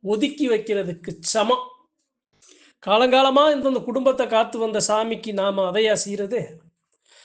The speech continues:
அவங்க ஒரே ஒரு விஷயம்தான், அந்த சாமி உங்களை காயப்படுத்துச்சா?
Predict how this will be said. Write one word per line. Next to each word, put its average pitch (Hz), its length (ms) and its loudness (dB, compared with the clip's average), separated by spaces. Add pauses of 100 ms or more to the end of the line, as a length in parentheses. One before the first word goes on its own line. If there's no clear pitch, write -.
(180)
அவங்க 269 300 4 (420)
ஒரே 208 220 2
ஒரு 233 160 0
விஷயம்தான், 196 520 -6 (1200)
அந்த 240 200 6
சாமி 349 380 4
உங்களை 262 240 4
காயப்படுத்துச்சா? 208 680 0